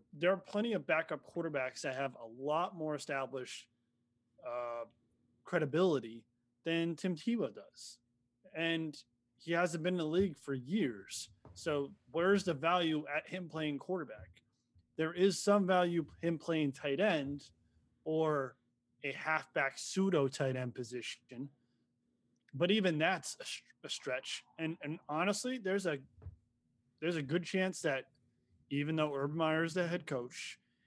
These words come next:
and he co-, coached him in college, there is still a chance that he will not make, um, opening roster. Like, there's, there's a legit chance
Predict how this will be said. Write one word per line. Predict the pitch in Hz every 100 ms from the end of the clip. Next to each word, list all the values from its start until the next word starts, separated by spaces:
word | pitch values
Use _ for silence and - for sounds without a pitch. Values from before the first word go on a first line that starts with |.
| _ -
and | 117 123
he | 131
co-, | 139 143 - -
coached | 135 135 156
him | 175
in |
college, | 175 127 110 113 - - - _ _ -
there | 127
is | 143 -
still | 156 165
a | 180
chance | 185 160 139
that | 143 120
he | 143 135
will | 151
not | 151 139 127
make, | 131 131 - _ - - -
um, | 139 127 127 123 - -
opening | 135 147 143 139
roster. | 139 170 - - - - - _ -
Like, | 131
there's, | 151 151 - - 156
there's | 151 156
a | 143
legit | 151 131 165 151
chance | - 208 - -